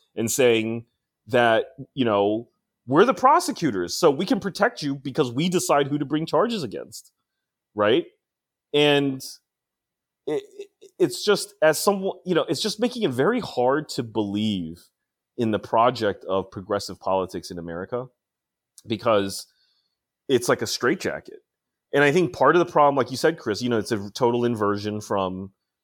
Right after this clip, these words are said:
the Clinton era, where Clinton was this sort of, like, "Live free and don't tread on me," and the Republicans were this sort of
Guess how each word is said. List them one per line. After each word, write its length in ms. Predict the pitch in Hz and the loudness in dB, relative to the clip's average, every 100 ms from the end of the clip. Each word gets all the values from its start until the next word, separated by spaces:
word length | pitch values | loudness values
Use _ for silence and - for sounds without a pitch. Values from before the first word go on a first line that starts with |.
| _ | _
the 60 | 101 | -6
Clinton 360 | 143 196 170 | -4 -2 -2
era, 280 | 95 90 90 | 0 0 -2
where 260 | 101 92 90 | -2 -2 -2
Clinton 420 | - 113 113 107 | -4 -4 -2 -4
was 180 | 98 98 | -4 -4
this 180 | 95 - | -6 -4
sort 140 | 104 | -2
of, 120 | 95 | -2
like, 340 | 98 90 85 - | 0 -2 -2 -4
"Live 240 | 107 107 | -4 -4
free 400 | - 107 104 107 | -6 -4 -4 -4
and 200 | 92 87 - _ _ _ - | -6 -8 -16 _ _ _ -2
don't 180 | 123 - | 0 2
tread 200 | 127 117 | 2 2
on 160 | 104 | 2
me," 260 | 107 107 107 | 0 0 0
and 240 | 98 92 | -2 -4
the 160 | 98 90 | -2 -2
Republicans 640 | 90 - 107 120 110 98 | -2 -4 -4 -4 -6 -6
were 180 | 98 98 | -4 -4
this 220 | 92 90 - | -4 -6 -6
sort 160 | 104 | -4
of 200 | 92 87 | -4 -6